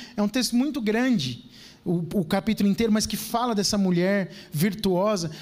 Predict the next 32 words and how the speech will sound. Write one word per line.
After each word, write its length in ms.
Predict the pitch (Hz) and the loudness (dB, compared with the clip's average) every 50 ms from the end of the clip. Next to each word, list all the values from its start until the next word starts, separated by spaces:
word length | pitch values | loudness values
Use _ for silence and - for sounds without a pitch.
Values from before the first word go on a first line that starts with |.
| - - - | -18 -6 -2
Mas 280 | 202 226 240 233 - - - - - | 0 0 0 0 -2 -6 -10 -6 -6
eu 80 | 226 226 | -4 -4
pensei 440 | 226 - 269 285 262 262 - 294 | -2 -2 -2 0 0 0 0 0
em 40 | 302 | 0
algumas 280 | 294 269 254 240 226 - | 0 2 2 0 0 0
frases, 280 | - 233 240 247 220 | 0 0 0 0 0
eu 120 | 240 233 233 - - - - - - - | -2 -4 -4 -8 -16 -20 -20 -20 -14 -6
grifei 480 | 160 160 214 233 - - - 240 233 220 | 0 2 2 2 2 0 0 0 2 2
ela 160 | 214 202 202 | 2 2 2
de 100 | 175 190 | 2 0
outra 200 | 202 - - 190 | 0 0 0 -4
cor 220 | - - 214 196 196 | -2 0 0 2 2
aí, 100 | 208 214 | 0 0
queria 160 | 226 233 220 | 0 0 0
que 60 | - | 0
você 120 | - 247 | 0 0
visse 200 | 214 214 226 - | 0 0 0 0
comigo. 240 | - 233 220 214 208 | 0 0 2 2 2
Eu 40 | 208 | 2
vou 160 | 233 247 240 202 | 0 -2 -2 0
ler 200 | 214 214 233 262 | 0 2 2 2
os 120 | 269 208 | 2 0
grifos. 580 | 180 240 240 226 - - - - - - - - - - - - - - - - | 2 2 2 2 0 -2 -4 -6 -6 -6 -8 -12 -16 -20 -18 -18 -18 -20 -6 -2
Uma, 260 | 214 220 240 262 - - - - | 0 0 0 0 -4 -10 -6 -2
uma, 200 | 214 208 220 240 | 0 2 2 4
uma 420 | 254 240 240 247 - 214 220 240 | 4 2 2 2 2 2 2 4
esposa 560 | 233 - - - - - 262 302 359 370 285 330 | 2 2 0 -2 -2 0 0 2 2 2 2 2
exemplar, 640 | 269 208 247 220 196 - 208 202 196 208 233 247 233 | 2 2 2 0 0 0 0 0 2 2 0 -2 -4
feliz 720 | - - - 226 202 190 180 190 214 247 240 - - - - - - - | -4 -2 0 0 2 2 2 2 2 2 2 0 -4 -6 -8 -16 -20 -8
quem 200 | - - 214 214 214 | -2 0 2 2 2
a 40 | |
encontrar. 720 | 202 196 196 - 208 190 175 160 - 147 135 113 110 107 | 2 0 0 -2 -2 -2 -4 -4 -4 -6 -6 -6 -8 -10